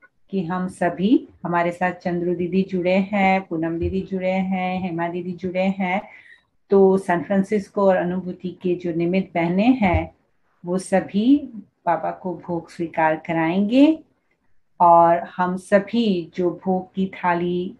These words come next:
तैयार लेकर बैठे हैं, हम फिर जो वीडियो है वो हम बाद में share करेंगे, लेकिन पहले हम बाबा को भोग स्वीकार कराएंगे।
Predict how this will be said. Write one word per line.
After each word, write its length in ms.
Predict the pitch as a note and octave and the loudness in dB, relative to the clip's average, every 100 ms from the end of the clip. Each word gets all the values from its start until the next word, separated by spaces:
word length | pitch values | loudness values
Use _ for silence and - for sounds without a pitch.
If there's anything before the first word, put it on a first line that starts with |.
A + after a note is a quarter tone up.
| - | -6
तैयार 380 | F3 E3 E3+ E3 | -2 2 4 2
लेकर 340 | E3 E3 G#3+ G3 | -2 0 0 2
बैठे 420 | F3+ E3+ - A#3+ | -2 -2 0 4
हैं, 480 | C#4 G3+ G3 D4 - _ _ _ - | 4 4 0 -2 -8 _ _ _ -2
हम 180 | F#3+ G3 | 0 0
फिर 460 | G3 G3 F#3+ G3 - | 2 2 2 0 -6
जो 640 | F3 F#3+ F3+ F3+ F3 F3 _ _ _ _ - | -8 -6 -2 -2 -2 -6 _ _ _ _ -4
वीडियो 380 | F#3+ G3+ G#3+ A3 | -2 0 0 0
है 300 | F#3+ F#3 F3+ | 0 -2 -2
वो 140 | F3+ | -6
हम 440 | F3+ F3+ F#3+ F#3+ - | -6 -8 -8 -8 2
बाद 240 | E3+ E3+ | 2 4
में 120 | F#3+ | 2
share 320 | F#3+ - F3 E3+ | 0 0 -2 0
करेंगे, 640 | G3 A#3+ G4 A#3+ C4+ - _ _ _ - | 0 2 4 4 2 -6 _ _ _ -12
लेकिन 260 | F3 F#3 F3+ | -8 -6 -4
पहले 320 | F3+ F3 F#3 | -4 -2 -4
हम 180 | F3 E3+ | -4 -2
बाबा 260 | D#3+ E3+ | -2 -2
को 300 | E3+ F3+ F3 - | -4 -8 -10 -10
भोग 260 | E3+ F3 - | -8 -8 -10
स्वीकार 420 | - F#3+ F3+ F3+ | -10 -2 0 0
कराएंगे। 500 | F#3 F#3 F#3+ G#3+ | 2 2 2 2